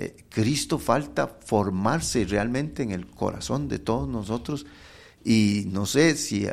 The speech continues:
hay una parte muy, el, muy mínima, y yo sigo, sigo diciendo,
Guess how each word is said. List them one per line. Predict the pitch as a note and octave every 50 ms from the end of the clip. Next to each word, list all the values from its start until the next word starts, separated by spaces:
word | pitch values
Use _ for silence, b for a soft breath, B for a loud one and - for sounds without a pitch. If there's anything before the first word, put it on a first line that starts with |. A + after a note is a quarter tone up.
| - -
hay | A2 G#2 G2+ A2+ A#2
una | B2 C#3 C#3+ D3 C#3 - - -
parte | - C#3 C3+ D3 D3 C#3+ - - - - C3+ C3 B2+ A#2+ A#2 A#2+ b b b b b b _
muy, | - G#2 G#2 A2+ C3 C#3 B2+ - - - A2 G2+ - -
el, | G2+ G2+ G2+ - - -
muy | - G2+ G2 G#2 A#2+
mínima, | B2 B2 B2 C3+ B2+ B2+ A#2+ A2+ G#2+ G#2
y | G2+
yo | G2 A2 A#2 B2 C3+ - - - - - - - - - _ -
sigo, | - - - A#2+ B2 C3+ C#3+ C#3 - - - - - - - - - - - -
sigo | - - - B2 B2+ A#2+ C#3+ C#3
diciendo, | B2+ A2 - G#2+ G#2+ A2 A2 A#2 C3 C3+